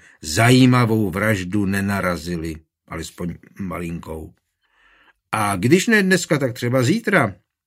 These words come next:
Od té doby, co náš pán dostavěl Bezděz a dohlíží na tuhle krajinu, pověsil všechny lapky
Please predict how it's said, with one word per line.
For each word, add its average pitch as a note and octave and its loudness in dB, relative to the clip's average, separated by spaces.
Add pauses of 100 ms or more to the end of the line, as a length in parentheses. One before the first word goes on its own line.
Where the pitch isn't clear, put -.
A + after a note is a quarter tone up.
(1400)
Od A#2+ 0
té E3 6
doby, D3+ 4
co A#2 -4
náš B2 0
pán C#3+ 0
dostavěl A#2 0
Bezděz G#2 -2
a G#2+ -6
dohlíží B2 2
na G2+ -4
tuhle G2+ -4
krajinu, A2+ 0 (460)
pověsil D#3 6
všechny G3+ 2
lapky F3+ -2